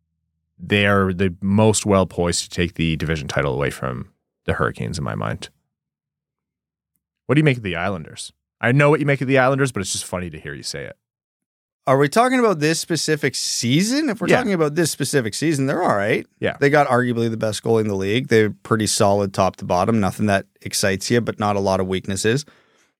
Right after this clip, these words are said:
Speaker 2: If you wanna talk about the, uh, New York Islanders' five-year outlook, oh, then we're gonna start absolutely planning the funeral. But for this season, yeah, they're, they're all right.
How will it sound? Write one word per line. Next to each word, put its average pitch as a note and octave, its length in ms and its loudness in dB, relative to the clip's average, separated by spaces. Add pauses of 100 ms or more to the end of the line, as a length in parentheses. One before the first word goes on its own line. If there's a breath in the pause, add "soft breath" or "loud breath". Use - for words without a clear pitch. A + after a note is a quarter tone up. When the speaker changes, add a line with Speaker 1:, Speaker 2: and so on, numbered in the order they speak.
Speaker 2:
If C3 80 0
you D#3+ 100 4
wanna F3+ 160 6
talk D#3 240 2
about C#3 260 0
the, A#2 180 0
uh, G#2+ 80 2
New A#2+ 100 0
York A2 200 0
Islanders' A#2 440 2
five-year G#2 500 -2
outlook, G#2+ 500 0
oh, A2+ 280 4
then A#2+ 180 2
we're G#2+ 140 -4
gonna F2+ 200 -6
start F#2 440 -6
absolutely G#2 800 -2
planning F#2+ 400 -6
the E2 80 -14
funeral. A2 480 -4
But G2+ 320 -8 (640 soft breath)
for C3+ 140 2
this G3+ 200 4
season, C4 540 -2 (180)
yeah, G#4 240 -4
they're, F4+ 320 -4 (420)
they're - 120 -2
all F#4+ 60 4
right. G3 240 2